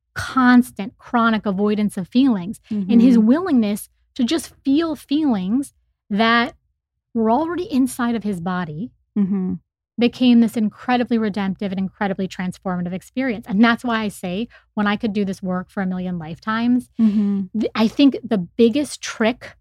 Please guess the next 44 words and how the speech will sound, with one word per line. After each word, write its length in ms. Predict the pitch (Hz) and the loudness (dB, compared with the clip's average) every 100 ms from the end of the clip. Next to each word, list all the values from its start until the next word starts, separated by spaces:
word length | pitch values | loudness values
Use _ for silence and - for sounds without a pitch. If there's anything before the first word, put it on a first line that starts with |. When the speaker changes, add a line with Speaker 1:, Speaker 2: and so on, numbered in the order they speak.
| _ _ | _ _
Speaker 1:
that 200 | 214 254 | -6 -4
life 340 | 208 208 226 - | -2 0 -2 -6
plays 320 | - 185 180 | -6 -4 -2
on 120 | 196 | -2
us 300 | 240 277 - _ _ - | -2 -4 -10 _ _ -2
is 140 | 220 | 0
we 280 | 196 208 262 | 2 2 2
think 360 | - - 254 233 | 0 0 0 0
our 120 | 202 | -2
bad 360 | 185 196 214 | -2 -2 -4
feelings 400 | - 202 202 214 | -4 -4 0 -2
are 80 | 190 | -4
here 220 | 185 220 | -6 -4
to 80 | 208 | -4
torment 500 | - - 180 160 170 | -6 -6 -6 -6 -6
us. 320 | 226 254 - _ | -6 -8 -12 _
Speaker 2:
Mm-hmm. 220 | 214 180 202 | -6 -2 0
Speaker 1:
Our 120 | 202 | 0
feelings 360 | 233 226 226 | 0 0 0
of 140 | 220 190 | -2 -8
fear 420 | - 208 208 208 | -6 -4 -2 -2
and 160 | 202 185 | -4 -8
stress 480 | - 208 196 202 214 | -8 -6 -4 -4 -6
and 80 | |
anxiety 640 | 196 190 190 190 196 196 196 | -4 -4 -4 -4 -4 -4 -4
and 100 | 185 | -6
shame 380 | - 202 196 | -4 -4 -2
and 160 | 190 180 | -2 -4
doubt, 300 | 180 185 220 _ _ | -2 -2 -4 _ _
they 120 | - 220 | -2 0
are 120 | 214 | 2
not 640 | 208 208 220 247 - - _ _ | 2 0 -4 -6 -10 -20 _ _
here 340 | _ - 202 208 | _ -4 -2 -2
to 100 | 208 | -6
torment 500 | - 208 180 180 - | -6 -4 -2 -4 -4
us. 320 | 277 277 - _ _ _ _ _ | -6 -8 -16 _ _ _ _ _
They 60 | 220 | 0
are 80 | 214 | 0
here 240 | 165 226 | 0 0
to 80 | 220 | 0
lead 180 | 202 190 | 0 -2
us 140 | 180 | -2
home. 340 | 185 165 165 156 _ - | -4 -4 -6 -10 _ 0
Speaker 2:
Mm-hmm. 480 | 214 196 208 202 | 2 2 2 2